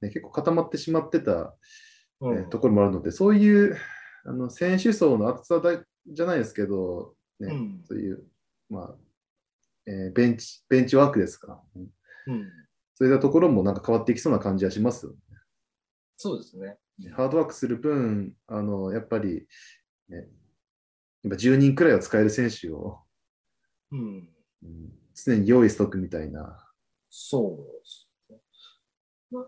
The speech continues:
Speaker 2: あ、ラマスさんはどちらかといえば、オールラウンドプレイヤーと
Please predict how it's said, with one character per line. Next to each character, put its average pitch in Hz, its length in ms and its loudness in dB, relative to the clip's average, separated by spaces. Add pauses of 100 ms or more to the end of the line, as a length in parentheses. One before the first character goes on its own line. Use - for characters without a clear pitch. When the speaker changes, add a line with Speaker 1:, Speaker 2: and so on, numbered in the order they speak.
(160)
Speaker 2:
あ、 190 200 -10
ラ 277 140 -2
マ 285 100 0
ス - 180 -2
さ 160 100 0
ん 135 100 0
は 107 560 -2 (380)
ど 156 80 -10
ち - 180 -10
ら 156 140 -2
か 156 120 -4
と 143 120 -6
い 139 40 0
え 127 40 -2
ば、 - 200 -8 (380)
オ 180 120 2
ー - 20 2
ル 185 100 -2
ラ 196 120 6
ウ 196 80 4
ン - 20 0
ド 196 80 -2
プ 190 160 -4
レ 233 120 2
イ 208 40 0
ヤ - 100 -6
ー - 20 -6
と - 120 -10